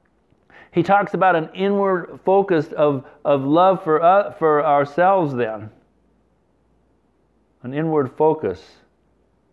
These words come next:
makes us envious and boastful and proud and rude and self-seeking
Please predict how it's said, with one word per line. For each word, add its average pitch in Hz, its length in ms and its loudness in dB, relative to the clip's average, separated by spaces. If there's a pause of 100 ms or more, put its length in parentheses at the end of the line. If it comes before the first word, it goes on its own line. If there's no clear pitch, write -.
(420)
makes 127 240 -6
us 110 160 -6
envious 110 640 -6 (1400)
and 107 160 -6
boastful 110 640 -4 (1080)
and 107 180 -10
proud 101 520 -2 (1400)
and 104 240 -8
rude 110 380 -4 (1500)
and 113 140 -10
self-seeking 120 880 -4